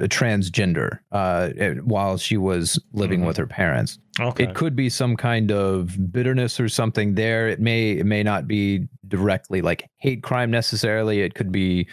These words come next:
Speaker 1: you know, something, uh, it's, it's spurred from, from past hurts or something.
Speaker 2: Mm-hmm.
Speaker 1: But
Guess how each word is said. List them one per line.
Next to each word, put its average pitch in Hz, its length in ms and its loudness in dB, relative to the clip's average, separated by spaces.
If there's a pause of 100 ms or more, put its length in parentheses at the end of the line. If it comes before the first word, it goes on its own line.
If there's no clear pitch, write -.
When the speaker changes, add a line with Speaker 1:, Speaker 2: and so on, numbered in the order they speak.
(120)
Speaker 1:
you 95 100 0
know, 87 140 2
something, 90 520 0
uh, 76 440 2
it's, - 160 -2
it's - 500 0
spurred 110 460 -2
from, 92 480 0
from 95 240 0
past - 460 0
hurts - 420 -2
or 85 160 2
something. - 400 0
Speaker 2:
Mm-hmm. 98 160 -2
Speaker 1:
But 101 300 0